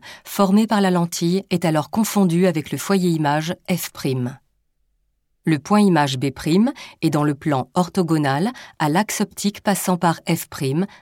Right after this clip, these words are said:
appelé plan focal image. La distance focale de la lentille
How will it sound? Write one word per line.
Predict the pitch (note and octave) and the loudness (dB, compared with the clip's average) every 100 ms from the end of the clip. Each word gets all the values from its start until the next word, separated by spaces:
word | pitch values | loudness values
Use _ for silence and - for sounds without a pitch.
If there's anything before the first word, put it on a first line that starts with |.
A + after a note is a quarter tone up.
| _ | _
appelé | E3+ E3+ F3+ G3 | -4 0 2 2
plan | A#3+ - A3+ | 0 0 0
focal | B3 G#3+ - F#3 F3 | 0 -4 -2 0 2
image. | D#3+ C3 B2 B2 C3 _ _ _ _ _ _ _ _ _ _ _ | 0 0 -4 -6 -10 _ _ _ _ _ _ _ _ _ _ _
La | D#3+ E3+ | 0 0
distance | F3 - C4 B3+ | 0 -2 -4 -6
focale | - F#3 F3+ E3+ | -4 -2 2 2
de | E3 | 2
la | D3+ | 0
lentille | C#3+ C#3+ - D3+ D#3 | 0 -4 -4 -2 -2